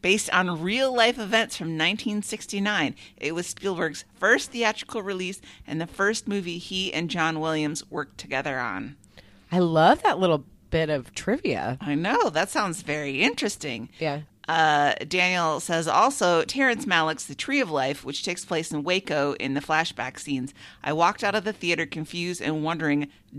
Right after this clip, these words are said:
Speaker 1: "W T F, I just watched," but it haunted my thoughts and discussions for days. Not many movies do that, and I ended up loving it once I digested it thoroughly.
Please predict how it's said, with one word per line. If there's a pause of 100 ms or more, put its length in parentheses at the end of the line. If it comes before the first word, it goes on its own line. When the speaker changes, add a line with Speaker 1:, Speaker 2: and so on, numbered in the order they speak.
Speaker 1:
"W
T
F,
I
just
watched," (260)
but
it
haunted
my
thoughts
and
discussions
for
days. (260)
Not
many
movies
do
that,
and
I
ended
up
loving
it
once
I
digested
it
thoroughly.